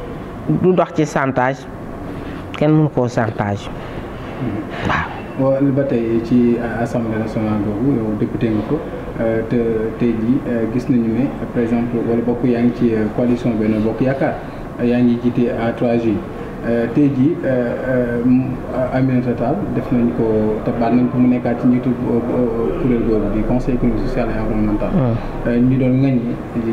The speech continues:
Speaker 2: di wax beneen soxna boo xam ne mi ngi si seen kuréel bu mag googu di coalition bi ngir mu nekk fa. Ndax dogal bi njiitu réew mi jëlaat, ndax bett na la wala?
Speaker 1: Déedéet, musuma bett,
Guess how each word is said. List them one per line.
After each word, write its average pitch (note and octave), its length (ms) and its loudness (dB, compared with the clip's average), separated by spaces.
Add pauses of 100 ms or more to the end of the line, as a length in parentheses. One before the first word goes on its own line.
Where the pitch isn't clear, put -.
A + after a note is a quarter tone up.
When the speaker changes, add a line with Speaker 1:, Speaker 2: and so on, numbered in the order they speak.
Speaker 2:
di B2+ 100 2
wax B2+ 180 2
beneen C3 400 2
soxna C3 280 -2
boo A#2+ 140 2
xam B2 120 2
ne B2 40 6
mi B2 140 6
ngi A#2+ 100 4
si B2 160 2
seen B2 220 2
kuréel B2+ 240 2
bu A#2 100 0
mag A2 240 2
googu A2+ 160 2
di A#2 100 0
coalition A2 440 -2
bi C3+ 180 2 (320)
ngir A#2+ 180 4
mu A#2 140 4
nekk A2 320 2
fa. A2+ 60 -2 (180)
Ndax C3+ 380 2
dogal B2+ 260 2
bi B2 80 4
njiitu B2+ 240 2
réew A#2+ 80 2
mi A2+ 80 2
jëlaat, G#2+ 300 0
ndax A#2+ 200 2
bett A2 160 -4
na A2+ 80 -2
la A#2+ 160 0
wala? A2 140 0 (1080)
Speaker 1:
Déedéet, E4+ 500 4
musuma G#3 420 4
bett, E4+ 440 -2